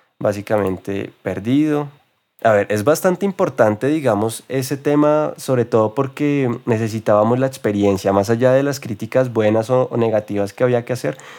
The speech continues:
necesitábamos contar con esa, esta experiencia, con esta vivencia, digámoslo así, para que nosotros pudiéramos, eh, digamos, como tener mayor claridad de si realmente es algo que necesitamos nosotros. Ya, digamos que por ahí voy tirando un poquito,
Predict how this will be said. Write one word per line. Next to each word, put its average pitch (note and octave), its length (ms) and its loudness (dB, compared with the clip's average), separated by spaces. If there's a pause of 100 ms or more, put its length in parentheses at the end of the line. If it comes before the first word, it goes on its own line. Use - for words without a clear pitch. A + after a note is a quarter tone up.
(160)
necesitábamos A2 640 2
contar B2+ 380 2
con A#2 340 2
esa, B2+ 300 0
esta B2+ 320 -4
experiencia, A2+ 720 0
con B2+ 140 0
esta G#2 240 -2
vivencia, A2+ 580 2
digámoslo A2+ 380 0
así, A#2 160 -6
para G#2+ 240 -4
que B2 100 -4
nosotros A#2 340 -6
pudiéramos, G#2+ 600 -4 (400)
eh, G#2+ 400 2
digamos, G#2+ 320 2
como G#2+ 180 -6
tener G#2 240 2
mayor A2+ 340 2
claridad C3 400 2
de G#2 120 -2
si G2+ 100 -6
realmente A#2 460 0
es G2+ 60 -4
algo A2+ 180 0
que B2+ 120 -2
necesitamos A2+ 760 -2
nosotros. G#2 500 -2
Ya, G2+ 280 2
digamos A2 340 0
que B2 100 -8
por B2 160 0
ahí G#2 140 2
voy G#2 160 0
tirando A2+ 400 0
un A2+ 80 -8
poquito, B2 480 -4